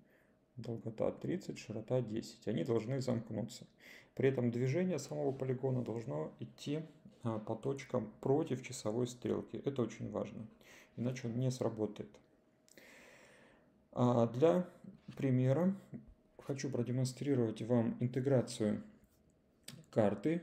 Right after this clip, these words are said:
определённой районированной территории. А, сейчас речь пойдёт о флоре Алтая, а, в которой районирована территория Алтайской горной страны.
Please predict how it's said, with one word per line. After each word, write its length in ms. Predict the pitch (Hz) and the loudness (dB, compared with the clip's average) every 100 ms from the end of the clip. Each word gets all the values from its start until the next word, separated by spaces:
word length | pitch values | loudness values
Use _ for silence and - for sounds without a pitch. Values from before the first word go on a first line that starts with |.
| - 127 | -2 -6
определённой 720 | 127 123 120 127 131 113 107 | -2 -4 -2 2 4 4 2
районированной 580 | 117 120 107 95 98 95 | 2 2 2 0 0 -2
территории. 720 | 117 110 - 98 98 127 165 - - - | 0 -2 0 2 4 2 0 -10 -16 -4
А, 200 | 107 107 | -2 -2
сейчас 440 | - 131 131 113 - | -4 -4 -2 -2 0
речь 220 | 117 - | -2 -2
пойдёт 440 | 110 107 113 107 - | -2 0 0 -2 0
о 180 | 120 110 | 0 0
флоре 500 | - 123 107 98 - - - - - - - - | 0 2 4 0 -4 -20 -20 -20 -20 -20 -20 -6
Алтая, 680 | 101 101 107 117 156 185 - - - | -6 0 4 6 6 2 -4 -20 -4
а, 260 | 120 110 107 | -2 -2 -4
в 80 | |
которой 600 | - 123 147 156 139 - - | -2 0 2 4 2 0 0
районирована 680 | 117 117 117 147 147 131 107 | 2 4 2 2 0 2 0
территория 640 | - 104 104 143 135 113 - | 0 -2 2 4 4 2 0
Алтайской 560 | 110 120 131 131 110 | 0 2 2 2 -4
горной 360 | 101 113 110 107 | 0 0 0 -2
страны. 480 | - 113 107 101 | -4 -2 2 0